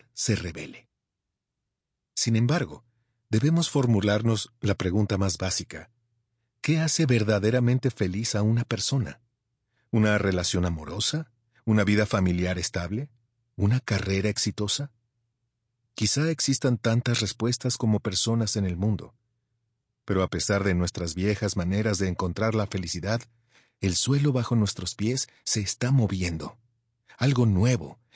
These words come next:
urgente y emocionante está sucediendo. Pero solo serás parte del cambio al mirar debajo de la superficie de tu vida cotidiana.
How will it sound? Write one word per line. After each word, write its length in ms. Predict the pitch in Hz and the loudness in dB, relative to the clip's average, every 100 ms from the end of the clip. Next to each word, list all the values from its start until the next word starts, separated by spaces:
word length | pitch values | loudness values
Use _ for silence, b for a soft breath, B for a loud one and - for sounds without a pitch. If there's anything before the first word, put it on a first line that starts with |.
| B | B
urgente 600 | 127 107 - 135 127 117 | 2 2 2 2 4 2
y 100 | 104 | 4
emocionante 800 | 104 101 - 101 95 143 160 110 | 4 4 2 2 4 4 2 2
está 240 | - 107 | 0 -2
sucediendo. 720 | 95 98 101 92 98 80 - - _ _ _ _ _ _ | -2 0 0 0 -2 -4 -10 -14 _ _ _ _ _ _
Pero 220 | - 85 | -4 -2
solo 360 | - 98 101 110 | -2 0 0 0
serás 400 | - 90 90 - | 0 -2 -2 -4
parte 400 | - 110 - 113 | -4 -4 0 0
del 220 | 95 85 | 0 -4
cambio 420 | - 123 113 90 | -2 2 2 0
al 120 | 90 | -2
mirar 380 | 92 95 98 104 | 0 2 2 0
debajo 500 | 95 87 104 - 113 | 0 0 0 0 0
de 80 | 101 | 2
la 100 | 101 | 0
superficie 720 | - 92 98 - 117 - 123 | -2 -4 -4 0 -2 0 0
de 100 | 104 | 0
tu 180 | - 90 | -2 -2
vida 300 | 98 95 95 | 0 0 -2
cotidiana. 720 | - 95 95 87 69 73 - | -2 -4 -4 -6 -8 -12 -18